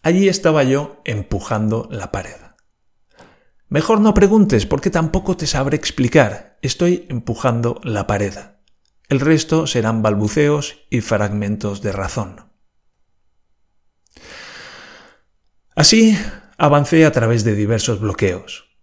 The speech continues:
Generalmente solo tenía que soportar el pico de dolor durante una semana. Luego conseguía ir más allá y avanzar un paso más en el proceso.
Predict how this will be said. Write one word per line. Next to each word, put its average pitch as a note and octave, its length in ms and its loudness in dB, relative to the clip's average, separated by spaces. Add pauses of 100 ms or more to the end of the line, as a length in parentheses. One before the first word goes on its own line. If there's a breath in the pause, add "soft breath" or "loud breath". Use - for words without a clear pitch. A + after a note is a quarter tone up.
(340)
Generalmente F#3 760 0
solo F#3+ 280 -2
tenía F3+ 340 -2
que D3 100 -4
soportar D3 500 -2
el B2+ 140 0
pico E3+ 340 -4
de C#3 140 2
dolor A#2+ 480 2
durante C3 400 -4
una E3 140 -4
semana. B2 600 -6 (580 loud breath)
Luego F#3 300 2
conseguía D#3+ 540 0
ir D3 140 2
más B2+ 240 0
allá A2+ 300 2
y G#2 100 0
avanzar G#2+ 420 -4
un A2 160 -4
paso A2+ 280 -4
más G2+ 320 -6
en A2 120 -10
el G#2 80 -10
proceso. - 640 -10